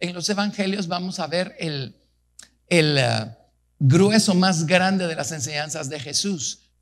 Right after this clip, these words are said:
fue acerca de el reino de los cielos y sus principios, sus principios de operación, sus reglas, sus leyes. Amén. Pero Romanos catorce, verso diecisiete,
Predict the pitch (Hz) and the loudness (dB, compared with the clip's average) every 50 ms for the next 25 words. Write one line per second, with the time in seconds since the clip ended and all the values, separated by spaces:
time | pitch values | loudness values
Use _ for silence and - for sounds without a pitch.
0 | _ _ - 185 175 175 175 - _ - 165 147 - 165 160 151 - - 185 180 | _ _ -6 -6 -6 -6 -6 -10 _ -10 -8 -6 -6 -6 -6 -8 -8 -6 -4 -2
1 | 156 147 135 120 - _ _ _ _ - 151 147 147 147 139 131 131 131 135 139 | -2 -2 -2 -4 -6 _ _ _ _ -8 -8 -8 -6 -8 -8 -8 -10 -10 -12 -12
2 | 143 151 143 - - 147 139 113 107 - - - - 143 - 180 - - - - | -12 -10 -8 -6 -6 -6 -6 -8 -10 -14 -12 -8 -6 -6 -4 -4 -6 -8 -10 -8
3 | 165 160 151 147 127 - - 180 123 - - - 80 - - - - _ _ _ | -8 -8 -8 -6 -8 -8 -8 -8 -10 -12 -14 -18 -16 -18 -20 -20 -20 _ _ _
4 | _ _ - - 123 113 - 170 165 160 139 - 175 147 131 170 156 131 139 143 | _ _ -6 -4 -4 -4 -4 -4 -4 -4 -4 -4 -6 -6 -6 -6 -8 -8 -8 -10
5 | - - - 123 120 120 - - 151 139 131 120 156 143 113 - 135 135 165 170 | -12 -12 -10 -10 -8 -8 -8 -8 -8 -10 -10 -10 -8 -8 -8 -8 -8 -8 -8 -8
6 | 160 127 117 131 123 120 - - 131 - 156 160 156 156 131 107 - - - - | -8 -10 -10 -10 -8 -8 -8 -8 -8 -8 -8 -6 -6 -6 -6 -8 -10 -14 -12 -10
7 | - - - _ _ _ _ _ _ _ _ _ _ - 110 117 131 120 98 - | -10 -10 -10 _ _ _ _ _ _ _ _ _ _ -12 -8 -6 -6 -6 -8 -12
8 | - _ _ _ _ _ _ - 214 240 262 277 269 269 247 240 240 247 254 262 | -16 _ _ _ _ _ _ 0 2 6 6 6 6 6 4 4 4 4 2 0
9 | - - 247 240 240 - 247 202 131 113 - - - - _ _ _ _ _ _ | 0 2 2 2 4 4 4 4 4 2 -2 -4 -6 -10 _ _ _ _ _ _
10 | _ _ _ _ _ _ _ _ _ 117 113 143 180 180 160 151 151 139 - - | _ _ _ _ _ _ _ _ _ -2 2 4 6 6 4 4 2 -2 -2 -2
11 | 220 247 269 269 226 - _ _ _ _ _ _ _ _ _ _ - 117 110 151 | -2 -4 -4 -8 -14 -20 _ _ _ _ _ _ _ _ _ _ 0 0 2 2
12 | 156 151 143 120 - 139 123 - - - 202 214 208 185 143 - - - - - | 2 2 0 0 -2 -2 -2 -2 0 4 4 6 6 4 2 0 -8 -12 -16 -16
13 | _ _ | _ _